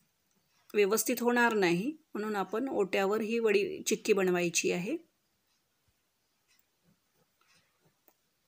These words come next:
आता आपण गॅस बंद करून घेतलेला आहे. पूर्ण गोळे जे आहेत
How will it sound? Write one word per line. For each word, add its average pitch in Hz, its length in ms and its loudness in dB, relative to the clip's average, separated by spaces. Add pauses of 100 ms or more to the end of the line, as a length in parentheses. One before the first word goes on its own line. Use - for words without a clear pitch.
(160)
आता 185 140 -2
आपण 190 180 -2
गॅस 185 280 2
बंद 190 260 0
करून 196 380 -2
घेतलेला 185 480 0
आहे. 196 160 -2
पूर्ण 208 420 0
गोळे 185 320 4
जे 202 180 -2
आहेत 196 240 -4